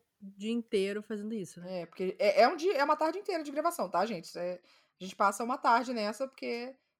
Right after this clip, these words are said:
Speaker 2: são o quê? No mínimo uma hora e meia pra cada episódio que a gente
Speaker 1: É,
Speaker 2: grava,
Speaker 1: é,
Speaker 2: então
Speaker 1: dois episódios dá umas quatro horas de gravação.
Speaker 2: Umas quatro horas, é.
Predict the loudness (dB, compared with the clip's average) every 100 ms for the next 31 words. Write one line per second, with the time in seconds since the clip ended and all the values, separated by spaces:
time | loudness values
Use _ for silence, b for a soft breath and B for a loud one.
0 | _ -8 -6 -6 -4 -4 -4 -6 -4 -2
1 | -2 -2 -2 -4 -4 -2 6 8 8 2
2 | 4 4 0 -6 0 0 0 -2 -4 -2
3 | -2 -2 -10 -6 2 4 4 0 -8 -6
4 | -8 -10 -12 -4 -2 -2 -4 -2 -2 -2
5 | -4 -6 -8 -16 -10 -10 -8 -10 -12 -14
6 | -14 -16 -12 -10 -2 2 2 2 0 0
7 | -2 -4 -4